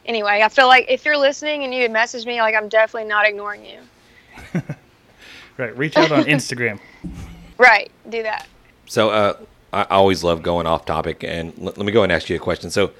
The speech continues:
Speaker 3: y-, you've, you've gotten to do a little travel, and you've met a lot of people. Is, is there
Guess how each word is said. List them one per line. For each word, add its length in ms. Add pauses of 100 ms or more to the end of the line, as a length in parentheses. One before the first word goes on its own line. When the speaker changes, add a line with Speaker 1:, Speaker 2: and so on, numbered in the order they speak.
(800)
Speaker 3:
y-, 120 (100)
you've, 320
you've 220
gotten 180
to 80
do 140
a 20
little 240
travel, 320
and 100
you've 140
met 180
a 40
lot 180
of 60
people. 300
Is, 180
is 240
there 120